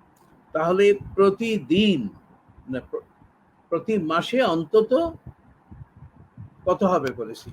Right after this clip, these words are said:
একটি করে করলে দশ লক্ষ, দশ লক্ষ পলিসি বিক্রি হবে শুধু একটি করে করলে। দশ লক্ষ কর্মী, আমি এমপ্লয়ার রিপ্রেজেন্টেটিভ ধরছি, কারণ তারাও ব্যবসা করেন তাদের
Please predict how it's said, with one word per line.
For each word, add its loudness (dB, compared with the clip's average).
একটি -8
করে -4
করলে -8
দশ -8
লক্ষ, -8
দশ -2
লক্ষ -2
পলিসি -4
বিক্রি -6
হবে -4
শুধু 4
একটি 2
করে 0
করলে। -4
দশ -2
লক্ষ -6
কর্মী, -4
আমি -2
এমপ্লয়ার 0
রিপ্রেজেন্টেটিভ -2
ধরছি, -8
কারণ -14
তারাও 2
ব্যবসা -2
করেন -4
তাদের -4